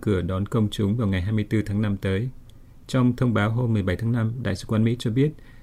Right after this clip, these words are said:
trung tâm sẽ cung cấp không gian cũng như những tài liệu học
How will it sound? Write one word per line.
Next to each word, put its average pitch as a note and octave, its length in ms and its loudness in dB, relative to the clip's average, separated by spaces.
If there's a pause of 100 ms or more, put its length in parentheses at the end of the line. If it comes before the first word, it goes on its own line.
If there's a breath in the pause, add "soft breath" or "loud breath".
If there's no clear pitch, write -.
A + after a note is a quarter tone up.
trung B2 160 2
tâm A#2+ 280 2
sẽ A2 320 -2
cung A#2+ 220 0
cấp D#3 140 0
không A#2 200 0
gian G#2+ 300 2
cũng A2 300 0
như A2+ 180 4
những G#2+ 380 2
tài G#2 140 0
liệu G2 160 2
học F#2+ 140 -2